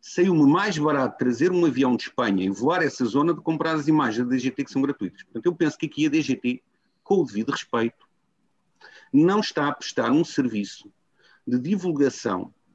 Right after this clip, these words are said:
e de consciencialização dos cidadãos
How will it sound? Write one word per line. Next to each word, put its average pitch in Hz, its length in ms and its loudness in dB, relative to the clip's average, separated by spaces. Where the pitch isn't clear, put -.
e 139 140 4
de 123 500 2
consciencialização 127 1400 -2
dos 151 300 -4
cidadãos 82 840 -6